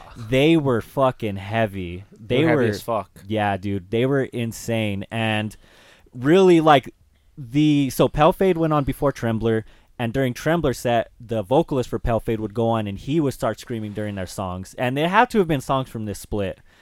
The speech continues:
Speaker 1: that just weren't released. But even hearing it live, I was like, "Dude, they're like a match made in heaven. Like, this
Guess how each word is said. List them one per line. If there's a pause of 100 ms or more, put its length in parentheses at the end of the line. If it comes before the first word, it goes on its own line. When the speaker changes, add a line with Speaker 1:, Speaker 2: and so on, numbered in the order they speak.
(120)
Speaker 1:
that
just
weren't
released. (420)
But
even
hearing
it
live,
I
was
like,
"Dude,
they're
like
a
match
made
in
heaven.
Like,
this